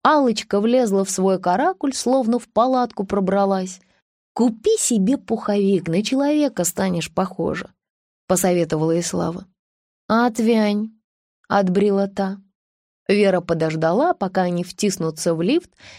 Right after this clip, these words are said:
и тщательно заперла входную дверь. На тумбе вешалки лежала обмотанная лентой упаковка.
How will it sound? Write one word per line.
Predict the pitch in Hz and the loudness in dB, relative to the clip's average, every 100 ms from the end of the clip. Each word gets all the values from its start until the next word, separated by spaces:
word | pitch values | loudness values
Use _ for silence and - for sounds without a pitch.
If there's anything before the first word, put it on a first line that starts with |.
| - - | -20 -2
и | 277 | 0
тщательно | - 427 330 269 214 | 0 0 0 0 0
заперла | 175 180 185 247 277 | 0 -2 0 0 0
входную | 180 170 190 196 | -2 0 0 0
дверь. | 160 165 160 - _ _ _ - | 0 -2 -4 -10 _ _ _ 0
На | 202 202 | 2 2
тумбе | 214 185 175 | 2 2 0
вешалки | 175 254 311 269 247 - | 0 0 0 -2 -2 -2
лежала | 190 240 359 339 220 | 0 2 2 2 0
обмотанная | 170 247 311 226 190 | 0 -2 -2 -2 0
лентой | 180 220 226 226 | 0 -2 0 -2
упаковка. | 214 202 196 - 160 156 - | 0 -4 -2 -4 -4 -6 -18